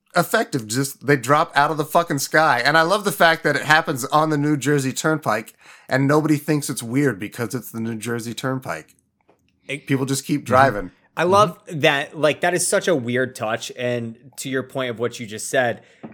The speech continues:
Speaker 2: like, there's a part in the movie where John Malkovich falls out of his own head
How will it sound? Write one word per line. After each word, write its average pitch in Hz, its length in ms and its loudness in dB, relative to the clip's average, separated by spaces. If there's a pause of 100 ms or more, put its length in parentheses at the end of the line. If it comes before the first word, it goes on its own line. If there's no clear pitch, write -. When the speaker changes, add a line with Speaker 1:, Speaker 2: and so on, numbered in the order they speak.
(380)
Speaker 2:
like, 170 240 -8
there's 175 200 -4
a 190 100 0
part 180 320 -8
in 160 60 -8
the 147 80 -4
movie 135 380 -4
where 110 180 -2
John 120 400 -2
Malkovich 127 580 0
falls 120 320 0
out 117 160 0
of 107 100 -4
his 107 160 -6
own 110 220 -2
head 104 480 2